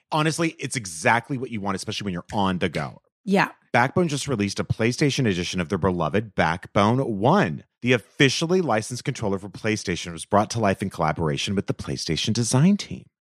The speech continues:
Speaker 1: The elegant colors,
Speaker 2: Mm.
Speaker 1: materials,
Speaker 2: Mm.
Speaker 1: and finishes.
Speaker 2: Mm, scrumptious.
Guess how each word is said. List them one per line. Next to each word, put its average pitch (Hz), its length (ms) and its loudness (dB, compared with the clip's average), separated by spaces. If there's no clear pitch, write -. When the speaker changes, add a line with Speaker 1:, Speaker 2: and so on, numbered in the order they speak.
Speaker 1:
The 95 240 -2
elegant 92 480 4
colors, - 580 -14
Speaker 2:
Mm. 220 320 0
Speaker 1:
materials, 76 920 0
Speaker 2:
Mm. 220 340 2
Speaker 1:
and - 220 2
finishes. - 800 -4
Speaker 2:
Mm, 262 320 2
scrumptious. - 880 -4